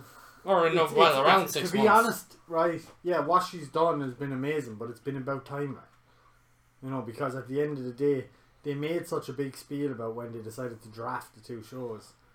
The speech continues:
Speaker 1: Mm.
Speaker 2: that Becky was the number one draft pick.
Speaker 1: And
Speaker 2: And
Speaker 1: Becky
Speaker 2: they
Speaker 1: w-
Speaker 2: never seemed to do anything with her after it, like,
Speaker 1: Yeah.
Speaker 2: other than for a couple of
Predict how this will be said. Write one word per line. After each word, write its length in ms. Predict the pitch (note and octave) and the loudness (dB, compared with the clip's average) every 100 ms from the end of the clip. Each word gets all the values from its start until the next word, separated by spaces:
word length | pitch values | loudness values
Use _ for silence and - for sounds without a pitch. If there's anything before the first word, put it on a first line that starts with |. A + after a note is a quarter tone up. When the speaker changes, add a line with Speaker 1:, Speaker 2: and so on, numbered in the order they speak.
| B2 | -10
Speaker 1:
Mm. 340 | C3 C3 A2+ | -8 -8 -10
Speaker 2:
that 200 | A#2+ A2+ | -12 -10
Becky 320 | C3 B2 - | -10 -10 -10
was 160 | A2+ G#2+ | -12 -12
the 100 | A#2 | -12
number 280 | A#2+ A#2 A2 | -12 -10 -10
one 240 | A2 A2+ | -10 -12
draft 340 | A2 A#2+ - - | -10 -10 -12 -16
pick. 160 | - _ _ - | -20 _ _ -4
Speaker 1:
And 140 | C#3+ | -4
Speaker 2:
And 80 | C3 | 0
Speaker 1:
Becky 220 | C#3 C3 C#3+ | -2 0 2
Speaker 2:
they 80 | D3 | 2
Speaker 1:
w- 100 | C#3 | 0
Speaker 2:
never 280 | D3 C#3+ B2+ | -2 -2 -4
seemed 320 | - C#3+ B2 | -6 -8 -8
to 80 | A2 | -6
do 180 | C3+ B2 B2+ | -6 -4 -4
anything 500 | C#3+ C#3+ G#2+ A2+ A2+ | -2 -4 -8 -10 -8
with 140 | A#2+ | -6
her 140 | A#2+ A2 | -6 -6
after 420 | A#2 B2+ - A#2+ | -4 -6 -8 -14
it, 180 | - - | -20 -18
like, 140 | - | -14
Speaker 1:
Yeah. 80 | C3+ | -4
Speaker 2:
other 180 | D#3 D3+ | 2 2
than 160 | C3+ | 2
for 160 | B2 C3+ | -2 -4
a 60 | B2 | -4
couple 320 | D#3 D#3+ | -6 -6
of 60 | C3+ | -4